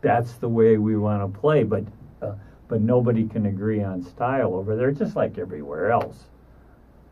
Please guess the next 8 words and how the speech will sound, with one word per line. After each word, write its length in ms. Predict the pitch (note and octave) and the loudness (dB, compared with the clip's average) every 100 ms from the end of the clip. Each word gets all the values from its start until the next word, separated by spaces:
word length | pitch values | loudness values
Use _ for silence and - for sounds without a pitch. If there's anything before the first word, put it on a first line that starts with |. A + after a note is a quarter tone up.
| - - - - | -20 -20 -20 -4
But 180 | G#2+ - | 2 2
when 200 | B2 A#2 | 2 2
they 160 | A2 A2 | 2 2
heard 680 | - D3+ D#3 E3 D#3 B2+ - - - - - - - - | 0 6 6 6 4 0 -6 -14 -20 -20 -20 -20 -20 -14
this, 400 | G#2+ A2+ A2 - | -6 0 0 0
uh, 120 | A#2 G#2 - | -2 -2 -2
concept 600 | C3 C3+ C3 A#2 G2+ - | 2 4 4 2 0 0
of, 240 | G#2 F#2 | -2 -2